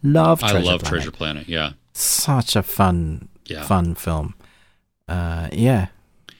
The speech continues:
Speaker 2: You know what's funny, too, is that we didn't put any sequels <laughs> on our list at all.
Speaker 1: I don't like the sequels.
Speaker 2: Most of them are never
Speaker 1: I don't
Speaker 2: good. I, I
Speaker 1: No.
Speaker 2: just, I think they, they don't need to
Speaker 1: I'll
Speaker 2: happen.
Speaker 1: fight anybody that says The Lion King two is good. It isn't.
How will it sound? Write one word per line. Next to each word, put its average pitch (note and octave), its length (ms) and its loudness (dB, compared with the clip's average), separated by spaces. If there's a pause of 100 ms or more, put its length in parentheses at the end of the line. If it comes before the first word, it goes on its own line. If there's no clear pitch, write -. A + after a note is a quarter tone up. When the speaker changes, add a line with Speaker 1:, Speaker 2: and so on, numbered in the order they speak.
(1500)
Speaker 2:
You B2 200 4
know D#3 60 6
what's C3 140 2
funny, B2 280 2
too, A2+ 240 2
is G2 160 -2
that G2+ 160 0
we G#2+ 220 2
didn't A2+ 240 2
put A2 220 -2 (120)
any G#2+ 240 0
sequels - 680 -2 (200)
<laughs> - 220 -10
on D3+ 560 2
our D3+ 140 2
list A2+ 240 0
at A#2+ 120 2
all. G2+ 300 -2 (1000)
Speaker 1:
I G#2+ 60 4
don't A2 140 6
like F#2 180 -2
the F2+ 80 -8
sequels. F#2 460 -2
Speaker 2:
Most C3 260 6
of E3+ 100 4
them A2+ 140 4
are G#2+ 60 2
never G#2+ 200 2
Speaker 1:
I F#2 40 2
don't F#2+ 100 4
Speaker 2:
good. E2 220 0 (800)
I, G2+ 160 0 (100)
I G2+ 140 2
Speaker 1:
No. E2+ 100 2
Speaker 2:
just, F#2 220 -2
I G2+ 100 0
think A2+ 240 -2
they, G2 280 0 (100)
they G2 120 0
don't F#2+ 300 -2
need F#2 220 -4
to F2 80 -2
Speaker 1:
I'll D#2+ 40 -4 (120)
Speaker 2:
happen. D#2+ 60 -4
Speaker 1:
fight F#2 240 2
anybody F#2+ 300 2
that F2 140 0
says F#2 200 2
The - 80 0
Lion E2 200 0
King E2+ 220 -2
two - 180 -2
is E2 100 -4
good. D#2+ 220 -6
It F2 140 -4
isn't. E2 320 -4